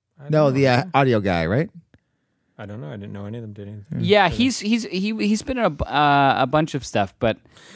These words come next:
Speaker 1: Like, a-, again, the, the movie is still great. There's, there's still a lot of great stuff. Like, at nighttime, just, again, watching with the surround sound and you're hearing the rocks and the noise outside.
Speaker 2: Yeah.
Speaker 1: That stuff is all great. There's still some great stuff, but I think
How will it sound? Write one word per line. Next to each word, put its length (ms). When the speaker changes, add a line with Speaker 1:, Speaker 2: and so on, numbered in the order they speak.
Speaker 1:
Like, 160
a-, 220
again, 240
the, 80
the 180
movie 280
is 100
still 160
great. 280
There's, 260
there's 240
still 220
a 40
lot 180
of 100
great 240
stuff. 280
Like, 160
at 80
nighttime, 600
just, 280
again, 300
watching 340
with 120
the 80
surround 400
sound 400
and 100
you're 100
hearing 680
the 100
rocks 560
and 100
the 40
noise 320
outside. 220
Speaker 2:
Yeah. 100
Speaker 1:
That 160
stuff 260
is 100
all 140
great. 160
There's 160
still 220
some 160
great 200
stuff, 240
but 120
I 100
think 320